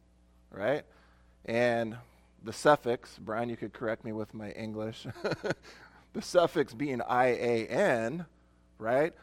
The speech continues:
Electrician, if I take the suffix away, the I A N, you're left with electric. And Eric's like, "Yeah, I've got a shocking personality. I'm pretty electric. What are you talking about?"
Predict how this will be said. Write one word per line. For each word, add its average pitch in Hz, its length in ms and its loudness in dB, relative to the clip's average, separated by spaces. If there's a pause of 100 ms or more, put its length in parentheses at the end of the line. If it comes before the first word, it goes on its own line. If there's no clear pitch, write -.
(100)
Electrician, 139 760 2
if 123 140 0
I 127 100 6
take 143 320 0
the 123 120 0
suffix - 680 2
away, 113 320 0
the 120 160 0
I 127 180 6
A 120 320 4
N, 131 360 2 (300)
you're 123 380 4
left 123 380 2
with 123 400 -2
electric. 113 580 -2 (840)
And 107 260 -8
Eric's 120 360 -4
like, 104 220 -4
"Yeah, 131 200 -2
I've 117 100 -2
got 120 140 0
a 107 60 -4
shocking 110 420 0
personality. 110 720 -4
I'm 143 100 -8
pretty 139 240 2
electric. 117 680 6
What 139 220 2
are - 20 2
you 160 80 2
talking 190 420 6
about?" 107 420 2